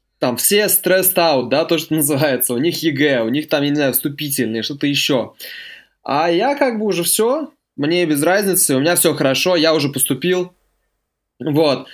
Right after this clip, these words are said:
И вот, вот это, я помню, я был максимально расслабленный, впереди лето. Э, там, да, после этого реально какая-то адская неизвестность.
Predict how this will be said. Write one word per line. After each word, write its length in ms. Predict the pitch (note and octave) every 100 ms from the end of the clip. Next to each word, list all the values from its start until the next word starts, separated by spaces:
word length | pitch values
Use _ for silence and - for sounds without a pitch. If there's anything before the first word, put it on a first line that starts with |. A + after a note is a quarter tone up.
| - C#3 -
И 380 | E3+ F#3 F#3 F3+
вот, 340 | D#3 E3+ E3+
вот 180 | D#3 D#3
это, 200 | A3 B3
я 160 | F3+ E3
помню, 240 | F#3+ E3+
я 100 | D3
был 120 | D3+ D#3
максимально 560 | D3+ - F3+ E3+ C3+ A#2+
расслабленный, 640 | A#2 E3 F#3+ F#3 D3 B2
впереди 420 | - C3+ E3+ G3+
лето. 540 | D3 C#3+ C#3 C3 A2+ - _ _ _ _ _
Э, 600 | - - B2+ A#2+ A#2 A2+ A#2
там, 460 | A2 A2 A2+ G#2 - - B2
да, 220 | F3 B3
после 300 | E3+ C#3+ D#3
этого 200 | F3+ D#3+
реально 280 | D#3 E3 D#3
какая-то 440 | C3 D3+ D#3 C#3+ C3
адская 360 | D#3 D#3+ C#3+ C3
неизвестность. 840 | C3 B2 E3+ A#3 F#3 B2+ - -